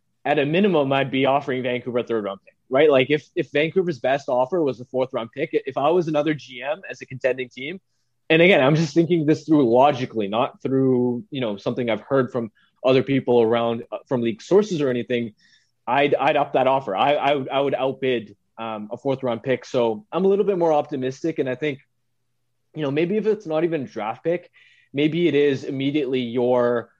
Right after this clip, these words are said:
uh, thinking about, you know, potential expansion targets. And, and that may be a little bit more appealing for teams where, you know, instead of a draft pick where it's something that you possess, you may look at, um,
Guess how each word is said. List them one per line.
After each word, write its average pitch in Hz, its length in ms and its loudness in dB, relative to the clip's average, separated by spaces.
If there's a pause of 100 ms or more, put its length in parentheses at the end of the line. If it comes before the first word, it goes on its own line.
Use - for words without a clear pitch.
(260)
uh, 117 300 0 (160)
thinking 143 320 -6
about, 120 540 0 (720)
you 143 100 -8
know, 110 140 -6
potential 143 580 0
expansion 131 480 -2
targets. 95 560 -8 (100)
And, 135 200 4
and 165 180 4
that 180 220 2
may 190 160 4
be 175 120 2
a 165 40 2
little 160 200 2
bit 160 120 0
more 147 160 2
appealing 170 400 -2
for 131 100 -8
teams 110 360 -10
where, 127 400 2 (460)
you 175 120 0
know, 147 260 0
instead 156 320 -4
of 156 80 -4
a 143 60 -2
draft 135 480 -4
pick 107 280 -8 (260)
where 123 440 4
it's 135 160 -4
something 143 300 -2
that 131 120 0
you 123 440 -6
possess, 123 800 0 (520)
you 143 300 0
may 131 580 6
look 139 300 0
at, 127 360 0
um, 117 380 -4